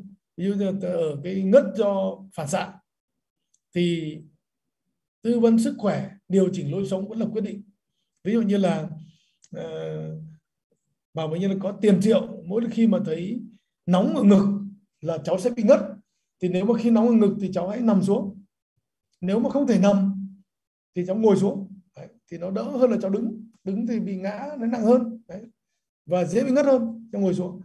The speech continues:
Sau cháu ngồi xuống xong thì cháu bắt chéo hai chân lại và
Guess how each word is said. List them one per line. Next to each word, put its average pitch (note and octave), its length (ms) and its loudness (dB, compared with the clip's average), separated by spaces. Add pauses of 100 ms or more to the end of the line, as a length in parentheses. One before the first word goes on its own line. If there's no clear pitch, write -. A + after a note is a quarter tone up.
(300)
Sau B3 180 4
cháu C4 100 4
ngồi B3 180 8
xuống A3 160 4
xong A#3+ 240 2
thì A3+ 120 -2
cháu A3 340 -6 (160)
bắt C#4+ 180 2
chéo A#3 160 2
hai B3+ 160 0
chân B3 140 2
lại - 160 -8 (440)
và F3 360 -4